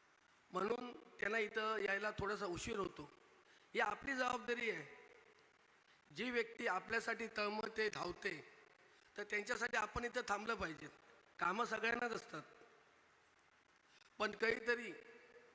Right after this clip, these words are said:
जो देशसेवा करतो, जो राज्याची सेवा करतो, जो लोकांसाठी तळमळतो, अशा माणसासाठी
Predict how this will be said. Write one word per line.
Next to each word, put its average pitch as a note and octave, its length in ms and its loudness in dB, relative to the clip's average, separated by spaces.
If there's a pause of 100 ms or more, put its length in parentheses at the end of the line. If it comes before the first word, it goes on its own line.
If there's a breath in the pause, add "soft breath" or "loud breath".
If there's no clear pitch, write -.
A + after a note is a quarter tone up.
(160)
जो F3+ 60 -2
देशसेवा A3 480 0
करतो, G3 400 -4 (1080)
जो F3+ 160 0
राज्याची A3 440 2
सेवा A3 240 2
करतो, F3 400 -6 (760)
जो G3 120 0
लोकांसाठी A3+ 640 2
तळमळतो, G#3+ 520 -2 (1120)
अशा A3+ 220 2
माणसासाठी A#3 640 2